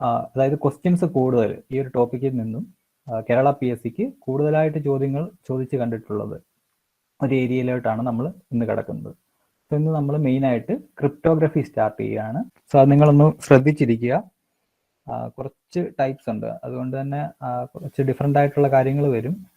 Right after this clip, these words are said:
അപ്പോ ശ്രദ്ധിച്ചിരുന്നില്ലെങ്കിൽ ചിലപ്പോ കൺഫ്യൂഷൻ വരാൻ ചാൻസ് ഉണ്ട്. അപ്പൊ വീഡിയോ നിങ്ങൾ പിന്നീട് ഒന്നുകൂടെ നോക്കേണ്ടതാണ് അങ്ങനെയുള്ള ഈ ഒരു ടോപ്പിക്ക്. അപ്പൊ ഇന്ന് തന്നെ മാക്സിമം പഠിക്കാൻ നോക്കുക. മാക്സിമം ഞാൻ സിമ്പിൾ ആയിട്ട് ഇത് പ്രസന്റ് ചെയ്യാനായിട്ട് ശ്രമിക്കുന്നതാണ്.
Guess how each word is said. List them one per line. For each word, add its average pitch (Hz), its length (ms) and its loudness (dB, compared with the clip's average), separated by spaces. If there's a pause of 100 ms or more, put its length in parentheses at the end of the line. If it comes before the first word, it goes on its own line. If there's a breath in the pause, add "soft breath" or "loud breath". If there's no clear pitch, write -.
(120)
അപ്പോ 123 400 -12 (340)
ശ്രദ്ധിച്ചിരുന്നില്ലെങ്കിൽ 139 840 -2
ചിലപ്പോ 139 340 0
കൺഫ്യൂഷൻ 135 440 0
വരാൻ 127 240 -4
ചാൻസ് 117 320 -6
ഉണ്ട്. 117 420 -6 (300)
അപ്പൊ 120 200 -6
വീഡിയോ 120 280 0
നിങ്ങൾ 139 240 -2
പിന്നീട് 131 340 -6
ഒന്നുകൂടെ 131 580 -4 (180)
നോക്കേണ്ടതാണ് 120 600 -2
അങ്ങനെയുള്ള 117 440 -6
ഈ 123 160 0
ഒരു 117 180 -6
ടോപ്പിക്ക്. - 340 -8
അപ്പൊ - 680 -8
ഇന്ന് 135 180 -2
തന്നെ 156 160 0 (100)
മാക്സിമം 139 520 -2
പഠിക്കാൻ 139 380 0
നോക്കുക. 127 440 -2
മാക്സിമം 135 300 -4
ഞാൻ 131 120 -4
സിമ്പിൾ 131 300 0
ആയിട്ട് 131 240 0
ഇത് 127 160 -4
പ്രസന്റ് 135 400 -4
ചെയ്യാനായിട്ട് 120 420 -4
ശ്രമിക്കുന്നതാണ്. - 460 -8